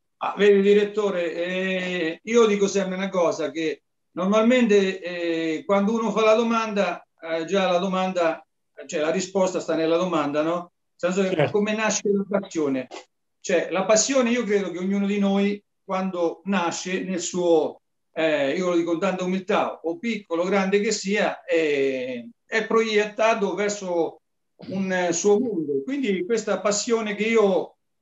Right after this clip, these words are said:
Speaker 1: eh, ho dentro, ehm, che poi è poliedrica, perché così sono definito, perché spazio dalla,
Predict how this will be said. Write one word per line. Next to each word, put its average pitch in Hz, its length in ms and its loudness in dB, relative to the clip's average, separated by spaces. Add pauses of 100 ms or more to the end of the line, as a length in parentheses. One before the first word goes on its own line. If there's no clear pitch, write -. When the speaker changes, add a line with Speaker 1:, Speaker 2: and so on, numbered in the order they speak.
(140)
Speaker 1:
eh, 165 240 2
ho 175 100 0
dentro, 202 680 0
ehm, 139 1040 -6
che 170 240 -2
poi 214 460 2
è 165 220 -6
poliedrica, 170 680 0
perché 143 260 -10
così 190 280 -10
sono 160 180 -6
definito, 165 540 -4
perché 143 380 -6
spazio 185 480 0
dalla, 170 520 0